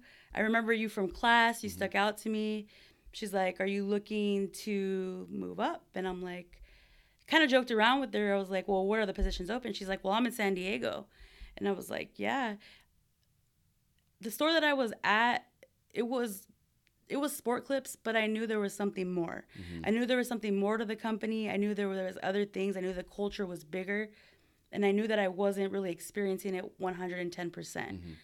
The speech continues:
Speaker 1: So I reached out to her, and I'm like, "Hey, I want something more."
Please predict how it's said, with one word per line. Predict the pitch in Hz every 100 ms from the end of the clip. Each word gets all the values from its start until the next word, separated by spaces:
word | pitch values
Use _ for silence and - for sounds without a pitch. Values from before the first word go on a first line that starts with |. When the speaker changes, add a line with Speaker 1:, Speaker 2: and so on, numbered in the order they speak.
| - _ _
Speaker 1:
So | - 233 226
I |
reached | 208 214 -
out | 208 214
to | -
her, | 202
and | 185
I'm | 180
like, | 175 175
"Hey, | 190 190 185
I | - 185
want | 190 - 185 180 -
something | - 175 185 175
more." | 190 214 -